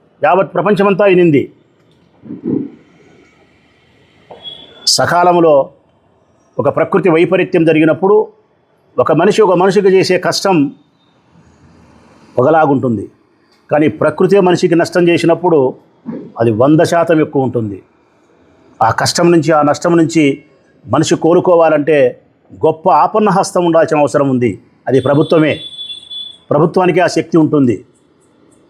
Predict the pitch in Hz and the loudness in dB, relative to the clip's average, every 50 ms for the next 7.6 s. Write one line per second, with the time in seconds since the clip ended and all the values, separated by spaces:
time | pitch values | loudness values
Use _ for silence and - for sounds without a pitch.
0 | _ _ _ _ _ _ _ _ _ - 123 117 151 170 185 180 - 214 202 202 | _ _ _ _ _ _ _ _ _ -4 -2 0 2 2 2 2 2 2 2 2
1 | 196 170 190 208 208 202 196 190 214 233 247 277 - - _ _ _ _ _ _ | 2 2 2 2 2 2 0 2 2 0 0 0 -4 -12 _ _ _ _ _ _
2 | _ _ _ _ _ _ _ _ _ _ _ _ _ _ _ _ _ _ _ _ | _ _ _ _ _ _ _ _ _ _ _ _ _ _ _ _ _ _ _ _
3 | - - - - - - 160 170 151 214 214 190 - 196 208 214 214 208 214 196 | -20 -20 -16 -8 -4 -2 -2 0 0 2 2 2 2 2 2 4 4 4 2 2
4 | 202 - 233 240 269 302 - - _ _ _ _ _ _ _ _ _ _ _ _ | 2 2 2 0 0 0 -6 -14 _ _ _ _ _ _ _ _ _ _ _ _
5 | _ _ _ _ _ - - - _ _ _ - - - - - - - - - | _ _ _ _ _ -20 -20 -20 _ _ _ -20 -20 -20 -20 -20 -20 -20 -20 -20
6 | - - - - - - - - - - - 120 127 131 135 139 131 139 135 139 | -20 -20 -20 -20 -20 -20 -20 -20 -12 -4 0 2 2 4 2 2 2 0 0 0
7 | 147 - - 220 220 208 160 139 117 101 95 | -2 0 0 2 2 4 4 2 2 0 -2